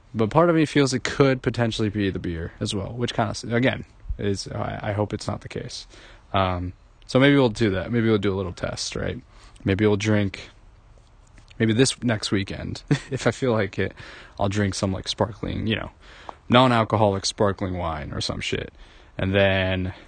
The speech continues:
the following weekend after, then I'll test and try to drink some non-alcoholic beer. And then I'll see, I'll see <laughs> how that goes, you know?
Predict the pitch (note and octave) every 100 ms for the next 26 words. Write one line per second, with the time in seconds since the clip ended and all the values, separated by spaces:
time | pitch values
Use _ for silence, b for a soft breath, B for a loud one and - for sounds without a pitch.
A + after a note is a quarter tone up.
0 | B B B B B B - A2 G#2 G2+
1 | G2 F#2+ F#2+ F#2+ _ b b b b -
2 | - - C3+ C#3+ A#2+ G#2+ F#2+ F#2+ F#2+ G2
3 | G#2 G2 G2 - G2 G2 - G#2+ - G2
4 | G2 F#2 - A2 G2 F#2+ F#2+ - G2+ G2+
5 | G2 G#2+ G#2+ G#2+ A2 G#2 G2+ A2+ - -
6 | A#2+ G#2 G#2 G2 G2+ - G#2+ G2 G2+ -
7 | b b b b b G#2 G2+ G#2 F#2 -
8 | - - - - A2+ A2